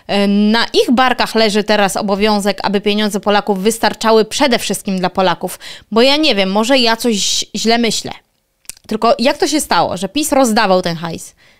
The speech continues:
na socjale i na Ukraińców i nie czuło się takiej tragedii? A oni w niecałe dwanaście miesięcy nie potrafią zaspokoić podstawowych potrzeb bytowych obywateli. Nie ma się gdzie leczyć, jedzenie jest drogie, powodzianie, bezdomni, rachunki za prąd, gaz, śmieci wywaliło w kosmos,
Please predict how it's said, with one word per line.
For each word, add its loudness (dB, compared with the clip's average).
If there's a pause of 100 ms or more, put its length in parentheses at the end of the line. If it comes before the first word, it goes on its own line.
(120)
na 0
socjale 0
i -2
na 0
Ukraińców -4
i 2
nie 4
czuło 6
się -2
takiej -2
tragedii? -4 (180)
A 0
oni 2
w 0
niecałe 2
dwanaście -2
miesięcy -4
nie -2
potrafią 0
zaspokoić 0
podstawowych -2
potrzeb -8 (240)
bytowych 0
obywateli. -6 (520)
Nie 0
ma 2
się 0
gdzie 2
leczyć, 0
jedzenie 0
jest 0
drogie, 2
powodzianie, 0
bezdomni, 2
rachunki 0
za 2
prąd, 2
gaz, -2
śmieci 0
wywaliło 2
w -12
kosmos, -4